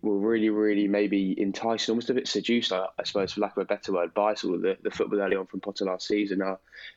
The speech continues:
becoming probably more increasingly frustrated by the fact that, you know, we're now not scoring goals. And it, well, uh, you know, in the first game against Burnley, it was the first game we didn't score in, but, you know,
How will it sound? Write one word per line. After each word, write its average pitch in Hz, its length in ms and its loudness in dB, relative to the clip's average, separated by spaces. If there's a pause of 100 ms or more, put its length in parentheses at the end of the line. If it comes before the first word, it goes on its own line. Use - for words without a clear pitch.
(100)
becoming 110 560 2
probably 104 220 -2
more 120 280 2
increasingly 110 400 0
frustrated 107 640 0
by 95 360 0 (360)
the 107 80 0
fact 110 220 2
that, 101 180 2 (140)
you 110 80 0
know, 95 140 0 (120)
we're 104 160 0
now 104 160 2
not 104 240 -2
scoring 104 340 0
goals. 104 360 2
And 98 120 2
it, 98 140 2
well, 95 160 -2 (220)
uh, 104 60 4
you 98 160 0
know, 95 80 0
in 98 240 2
the 98 60 -6
first 101 220 -2
game 95 100 -4
against 92 140 -6
Burnley, 95 220 -2
it - 20 -4
was 90 140 -8
the 98 80 -12
first 98 280 -4 (220)
game 98 100 -2
we 95 40 0
didn't 90 140 -2
score 104 220 0
in, 98 80 0
but, - 120 -2
you - 60 -6
know, 98 160 0